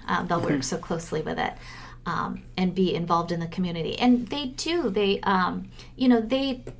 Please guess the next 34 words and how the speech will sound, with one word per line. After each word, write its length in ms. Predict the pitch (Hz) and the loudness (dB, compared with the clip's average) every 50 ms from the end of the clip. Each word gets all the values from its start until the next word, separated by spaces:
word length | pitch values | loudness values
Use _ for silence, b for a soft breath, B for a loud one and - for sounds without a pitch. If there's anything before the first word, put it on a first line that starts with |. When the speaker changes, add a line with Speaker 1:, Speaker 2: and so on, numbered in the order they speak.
| - - | -4 2
Speaker 1:
email 360 | 240 254 277 285 269 254 233 | 4 4 4 4 4 4 4
the 80 | 226 214 | 4 4
mayor 540 | 208 202 208 240 254 202 - - - - - | 2 2 2 2 2 0 0 -2 -6 -8 -2
and 240 | - 196 196 190 190 | 0 2 2 2 2
they, 380 | 196 196 196 190 190 185 185 B B B B B B B B B B | 2 2 0 0 0 -2 -4 B B B B B B B B B B
um, 200 | 180 185 - - | -2 -2 0 -2
talk 320 | - - 220 220 - - | 0 2 2 2 2 2
to 260 | - 247 208 - - - - - - - - - - - - - | 2 2 2 2 0 -4 -12 -18 -20 -20 -20 -20 -20 -20 -16 -14
commissioners 760 | - - 240 220 220 240 240 - - 202 180 170 165 165 170 | -6 -2 2 4 4 4 4 4 2 0 0 -2 -2 -2 -2
and, 220 | 180 170 170 - - - | -2 -2 -4 -4 -4 -4
and 160 | 175 165 165 | -4 -6 -6
planners 760 | - - 202 208 220 226 226 208 185 175 170 180 165 170 - - | -6 -4 -2 0 2 2 2 2 2 0 -2 -4 -4 -6 -6 -4
and 380 | 175 170 165 - 165 - - - - - - | -4 -4 -2 -4 -4 -6 -8 -10 -12 -6 6
business 420 | - 220 220 220 214 214 196 - - | 8 8 8 8 6 2 2 0 -2
owners 600 | - 180 180 175 165 170 165 165 165 165 165 - | -2 -2 -2 -2 -4 -4 -4 -6 -6 -6 -8 -6
and 440 | - 175 165 160 160 160 160 165 - B B B B B B B B B | -4 -4 -4 -4 -4 -6 -6 -8 -8 B B B B B B B B B
movers 440 | - 214 220 220 202 208 202 190 190 | 4 8 8 8 8 8 4 4 4
and 100 | 185 185 | 4 2
shakers 440 | 190 - 196 196 190 - 208 190 185 | 4 4 2 2 2 2 0 0 0
in 80 | 180 175 | 0 -2
the 80 | 175 | -4
community. 680 | 175 - - 185 185 185 180 - - - - 165 - - | -6 -4 -2 0 0 0 0 -2 -4 -6 -6 -8 -6 -6
And 140 | - 180 180 | -6 -6 -4
so 240 | - - 180 175 | -4 -2 -2 -2
I 100 | - - | 0 -2
think 220 | 190 - 196 190 190 | 0 2 2 2 2
that 160 | 175 151 - | 2 0 0
also 280 | 160 160 151 - - 160 | 0 -2 -2 -4 -6 -6
makes 260 | 160 156 - - - | -6 -6 -8 -8 -8
it 80 | - - | -8 -6
a 60 | 160 | -6
little 140 | 160 165 - | -8 -6 -8
bit 160 | 165 165 160 | -8 -10 -10
different. 380 | - - - - - - - | -10 -12 -12 -12 -14 -14 -14